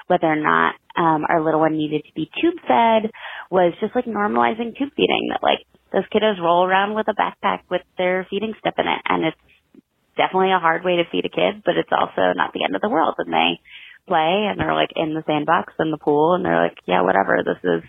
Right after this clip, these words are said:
how I, this is how I eat." Um, so I don't know if that's what they're recommending for you or if they have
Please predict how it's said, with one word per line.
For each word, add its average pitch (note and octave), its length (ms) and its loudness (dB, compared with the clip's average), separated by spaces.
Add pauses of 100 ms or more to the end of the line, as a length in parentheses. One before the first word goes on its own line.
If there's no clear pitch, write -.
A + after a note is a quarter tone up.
(120)
how F2 160 0
I, F2 260 2 (200)
this E3 120 -4
is D#3+ 60 -6
how E3 180 0
I E3+ 60 2
eat." A#3 240 0 (580)
Um, D#3 600 2 (120)
so F#3+ 200 2
I G3+ 80 4
don't B3 200 0
know F#3+ 160 4
if F3 100 0
that's E3+ 260 0
what F#3 120 -4
they're F3 140 2
recommending D#3+ 520 -4
for - 100 -8
you F#4 280 0
or - 100 -2
if F3 120 -6
they E3 120 0
have E3 200 0